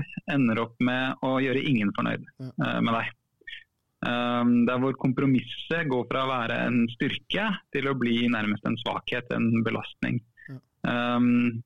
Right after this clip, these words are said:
Speaker 1: og det handler jo om at det er andre former for konfliktdimensjoner som på en måte har tvunget seg fram i folks bevissthet og,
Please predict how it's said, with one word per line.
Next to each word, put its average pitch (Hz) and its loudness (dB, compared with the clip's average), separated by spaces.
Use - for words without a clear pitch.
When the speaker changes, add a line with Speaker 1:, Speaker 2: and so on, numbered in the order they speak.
Speaker 1:
og 139 -2
det 151 -2
handler 135 2
jo 131 2
om 131 4
at 151 -2
det - -2
er 127 -2
andre 120 2
former 113 0
for 117 -6
konfliktdimensjoner 117 -2
som 131 0
på 139 0
en 139 2
måte 113 -4
har 123 -6
tvunget 110 0
seg 127 -6
fram 101 -4
i 120 -2
folks 107 -6
bevissthet 117 -6
og, 147 0